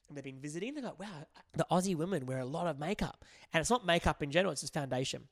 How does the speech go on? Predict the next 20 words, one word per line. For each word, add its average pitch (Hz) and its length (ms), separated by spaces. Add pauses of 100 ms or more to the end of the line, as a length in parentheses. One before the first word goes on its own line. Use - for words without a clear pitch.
(340)
So - 120
I 175 40
think 233 180
maybe 180 500
less 165 300
is 160 140
best, 156 380
spend 180 200
more 175 160
time 156 300
on 135 100
priming 147 760
and 139 200
use 143 160
a 135 60
concealer 143 500
before 135 400
foundation 147 640
for - 100
those 139 180